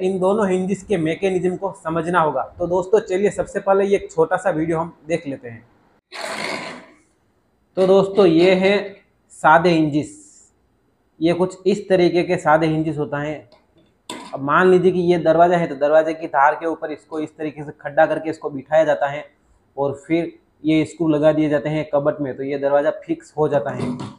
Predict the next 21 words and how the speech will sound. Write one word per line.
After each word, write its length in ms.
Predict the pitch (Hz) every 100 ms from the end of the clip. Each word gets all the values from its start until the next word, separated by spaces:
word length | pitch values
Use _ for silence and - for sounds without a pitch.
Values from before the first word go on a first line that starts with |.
| _ _
और 160 | - 151
ये 160 | 156 165
जो 80 | 170
पूरा 320 | 160 180 202
का 80 | 180
पूरा 260 | 165 185
है 120 | 175 180
वो 200 | 175 156
वन 200 | 160 175
पीस 260 | 175 -
में 80 | 165
होता 240 | 311 -
है। 100 | 311 320 - - - _ _ _
जैसे 260 | 120 151 156
कि 60 | 160
आप 80 |
देख 200 | 160 170
सकते 240 | 170 156 165
हो 60 |
कि 80 | 151 151
ये 140 | 160